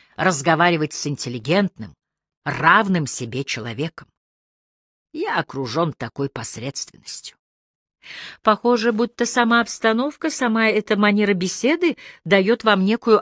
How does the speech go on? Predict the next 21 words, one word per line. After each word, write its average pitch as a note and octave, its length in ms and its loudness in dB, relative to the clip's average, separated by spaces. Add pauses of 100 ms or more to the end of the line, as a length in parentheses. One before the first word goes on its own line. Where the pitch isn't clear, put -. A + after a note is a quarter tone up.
отдушину G3 800 2
в D3+ 80 -4
вашей D3+ 460 0
изоляции, C#3+ 840 -4 (260)
верно?» F3+ 480 0 (1300)
Альфред B2 480 -6
кивнул. A2 500 -8 (1800)
«Да», A3 360 4 (320)
продолжал F#3 460 4
Фридрих, D#3+ 540 -2 (220)
и G#3 100 0
я F#3 240 4
рад, A#3 220 6
что - 200 0
могу D3+ 240 2
вам C3 240 -4
это F3 280 -4
обеспечить. - 800 -10 (340)
Но G#3 280 4
этого D#4 340 2
недостаточно. E3 880 -4